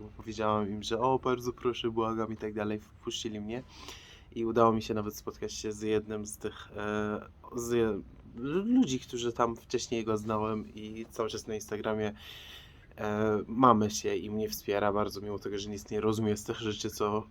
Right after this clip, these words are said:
e, ja publikuję, bo ja publikuję tylko po polsku, a on mówi po persku i po angielsku. W każdym razie, e, tak, to było, to było Iran dla mnie. Ja w tym samochodzie, jak wracaliśmy, ja rodzicom powiedziałam, że:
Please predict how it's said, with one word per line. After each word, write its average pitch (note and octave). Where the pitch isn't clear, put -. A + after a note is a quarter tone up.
e, G#2
ja G#2
publikuję, A2
bo G2+
ja A2+
publikuję A2
tylko A2
po A#2
polsku, G#2+
a G2+
on G#2+
mówi G#2+
po G#2
persku G#2+
i G2
po G2
angielsku. G2
W -
każdym A#2+
razie, A2+
e, A#2
tak, -
to B2
było, B2
to B2
było C3
Iran A2+
dla G#2
mnie. A2+
Ja C3
w -
tym C3
samochodzie, A#2+
jak A#2
wracaliśmy, A#2+
ja B2+
rodzicom C3
powiedziałam, A#2+
że: A2+